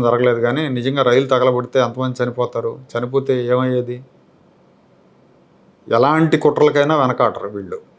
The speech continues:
కాబట్టి నిరంతరం అప్రమత్తంగానే ఉండాలి. ఇక పూర్తి నివేదిక గనక వస్తే, ఈ పూర్తి నివేదిక వచ్చిన తర్వాత ఈ మరణం ప్రమాదవశాత్తు సంభవించిందని వస్తే గనక ఇప్పుడు ఈ ప్రెస్ మీట్లు పెట్టిన వాళ్ళు, ఈ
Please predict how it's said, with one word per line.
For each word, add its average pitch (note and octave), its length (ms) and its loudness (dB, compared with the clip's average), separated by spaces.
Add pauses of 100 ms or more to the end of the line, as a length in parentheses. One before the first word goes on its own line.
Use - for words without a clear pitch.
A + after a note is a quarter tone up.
(220)
కాబట్టి C#3 440 4
నిరంతరం C#3+ 420 2
అప్రమత్తంగానే B2 680 -2
ఉండాలి. E2+ 280 -10 (440)
ఇక D3+ 60 2 (120)
పూర్తి F#3+ 300 4
నివేదిక E3+ 360 4
గనక C#3 240 0
వస్తే, C#3 240 2 (600)
ఈ C3 160 0
పూర్తి D#3 300 2
నివేదిక D3 340 2
వచ్చిన D3 240 0
తర్వాత C#3+ 260 2 (100)
ఈ - 20 0 (100)
మరణం C#3 300 2 (180)
ప్రమాదవశాత్తు C#3 800 2 (140)
సంభవించిందని B2+ 680 0
వస్తే - 280 -2
గనక A2+ 200 -2 (440)
ఇప్పుడు B2 180 -2
ఈ A2+ 100 0
ప్రెస్ A#2 240 0
మీట్లు C3+ 280 -2
పెట్టిన A#2+ 240 -6
వాళ్ళు, B2+ 220 0
ఈ A2 40 -4